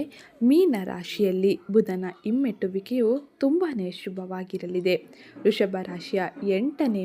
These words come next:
ಮನೆ ಮತ್ತು ಐದನೇ ಮನೆಯಲ್ಲಿ ಅಧಿಪತಿಯಾಗಿರುವ ಬುಧ ಗ್ರಹವು ಈ ಸಮಯದಲ್ಲಿ ಹನ್ನೊಂದನೇ ಮನೆಯಲ್ಲಿ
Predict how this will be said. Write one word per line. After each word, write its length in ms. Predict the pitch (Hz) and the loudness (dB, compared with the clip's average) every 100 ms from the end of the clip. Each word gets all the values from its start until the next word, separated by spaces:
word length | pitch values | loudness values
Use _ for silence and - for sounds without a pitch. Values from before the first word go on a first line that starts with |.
| 180 | -4
ಮನೆ 200 | 185 185 175 - | -4 -4 -6 -6
ಮತ್ತು 240 | 262 - 240 - 196 | -6 0 0 2 2
ಐದನೇ 320 | 240 247 196 185 180 | 2 2 -2 -4 -4
ಮನೆಯಲ್ಲಿ 420 | 185 240 226 226 - - | -4 0 0 0 -2 -6
ಅಧಿಪತಿಯಾಗಿರುವ 840 | 208 220 190 - 190 185 190 190 185 190 | -4 -4 -8 -6 -8 -6 -6 -6 -6 -2
ಬುಧ 160 | 208 196 175 | -2 -2 -6
ಗ್ರಹವು 420 | 175 170 240 277 247 294 - - - 269 | -10 -8 0 2 4 2 -8 -14 0 4
ಈ 20 | 277 196 | 4 2
ಸಮಯದಲ್ಲಿ 500 | 196 185 180 180 196 175 - | -8 -8 -6 -2 -2 -2 -4
ಹನ್ನೊಂದನೇ 540 | 208 294 277 190 185 190 185 | -2 0 0 -2 -4 -4 -4
ಮನೆಯಲ್ಲಿ 420 | 190 226 254 | -4 -2 -2